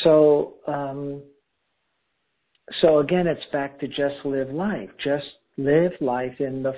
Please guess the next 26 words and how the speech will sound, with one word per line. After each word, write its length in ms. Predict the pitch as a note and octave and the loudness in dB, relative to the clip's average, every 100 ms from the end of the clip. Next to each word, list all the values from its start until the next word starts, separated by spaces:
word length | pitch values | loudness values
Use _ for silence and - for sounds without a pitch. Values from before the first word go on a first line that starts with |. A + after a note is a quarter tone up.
| - | -2
flow 320 | F3 B3+ A#3 | 0 2 2
of 160 | A2+ G#2+ | -2 -6
life. 260 | F#2+ G2+ C3 | -14 -12 -10
You 320 | B2 B2+ C3 | -10 -8 -8
could 180 | - C#3+ | -2 0
add 320 | B2+ C#3+ C#3 | 0 -2 -2
that 240 | C3 D3+ - - | -4 -6 -8 -12
to 180 | G2+ F#2+ | -14 -14
it. 140 | G2+ _ _ - - - - - _ | -18 _ _ -20 -20 -20 -20 -20 _
But 140 | D#3+ D#3+ | 0 2
it, 220 | D#3 - | 2 0
again, 440 | F3 F3+ G#3+ F3+ | 0 2 0 0
you 100 | D3 | -4
know, 180 | D3 D3 | -6 -4
the 120 | C#3 | -4
message, 640 | C#3+ D3+ D#3+ - D3+ C#3 B2 - - | -4 -4 -6 -6 -6 -6 -8 -12 -12
uh, 400 | C3+ C3 B2+ C3 - _ _ - | -10 -8 -8 -10 -14 _ _ -8
is, 240 | C#3 C3 - - - | -6 -8 -14 -16 -8
again, 340 | C#3 E3+ D#3+ D3+ | -6 -4 -4 -6
to 60 | |
just 240 | C3 D#3+ - | -4 -4 -4
relax 500 | C3 A#2+ D3 G3 G#3 - | -4 -2 -2 -4 -8 -8
about, 600 | B2 A2 B2 A#2+ A#2 A2+ _ _ _ _ _ _ _ _ | -8 -6 -6 -6 -6 -10 _ _ _ _ _ _ _ _
um, 880 | B2 A#2+ A#2+ B2 - G1+ G1+ - C3+ _ _ _ _ _ _ _ _ _ _ _ _ _ _ - _ _ _ _ _ - | -12 -10 -10 -12 -12 -14 -14 -16 -20 _ _ _ _ _ _ _ _ _ _ _ _ _ _ -20 _ _ _ _ _ -8
uh, 240 | B2+ B2+ - _ - | -6 -6 -10 _ -8
you 340 | F#3 D3+ F3 | -2 4 4